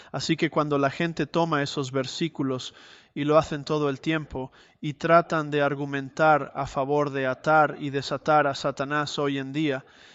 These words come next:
están arrancando completamente del contexto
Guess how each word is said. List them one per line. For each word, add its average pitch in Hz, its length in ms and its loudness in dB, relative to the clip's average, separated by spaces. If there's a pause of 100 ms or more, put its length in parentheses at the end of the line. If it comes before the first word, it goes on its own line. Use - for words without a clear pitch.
(160)
están 151 400 0
arrancando 143 760 0
completamente 151 1000 -4
del 139 200 -2
contexto 143 840 -4